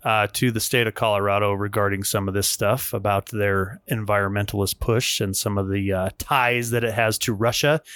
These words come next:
and other groups trying to take out American energy so they can do their thing, and those are our enemies. But here you go. A climate-focused nonprofit with significant operations in Beijing has wired millions of dollars to fund climate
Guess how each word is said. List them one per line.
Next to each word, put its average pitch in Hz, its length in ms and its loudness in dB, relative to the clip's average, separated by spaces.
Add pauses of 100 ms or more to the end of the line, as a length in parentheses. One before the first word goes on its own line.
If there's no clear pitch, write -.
(140)
and 120 160 0
other 120 460 2
groups 135 420 0
trying 120 260 2
to 107 60 -2
take 131 320 0
out 127 240 2
American 120 460 0
energy 139 400 2
so 113 160 0
they 113 160 2
can 104 240 0 (460)
do 117 160 2
their 107 180 2
thing, 120 400 0
and 98 200 -2
those 104 180 0
are 104 80 2
our 95 80 0
enemies. 156 420 2
But 117 160 -2
here 247 220 0
you 262 140 2
go. 254 260 2 (760)
A 117 240 2
climate-focused 165 760 0
nonprofit 135 600 2
with 117 140 2
significant 131 520 0
operations 135 520 2
in 117 160 2
Beijing 147 840 4
has 131 220 2
wired 123 320 2
millions 139 420 2
of 120 80 0
dollars 147 320 2
to 131 80 -4
fund 120 240 2
climate 135 400 0